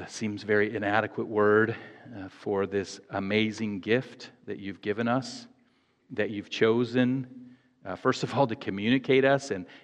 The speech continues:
and in such an amazing way through this written word. Lord, I pray for myself.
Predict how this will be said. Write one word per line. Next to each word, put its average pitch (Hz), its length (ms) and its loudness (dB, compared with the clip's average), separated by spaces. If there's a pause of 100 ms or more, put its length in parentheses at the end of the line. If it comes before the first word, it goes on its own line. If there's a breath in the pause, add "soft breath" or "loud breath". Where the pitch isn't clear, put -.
and 104 100 -6
in 98 140 -8
such 139 440 0
an 92 180 0
amazing 104 680 0
way 120 460 2 (2000)
through 117 180 -2
this 104 240 -4
written 110 380 -2
word. 107 480 2 (2250)
Lord, 95 80 -4
I 101 80 2
pray 123 400 4
for 113 160 -4
myself. 113 600 2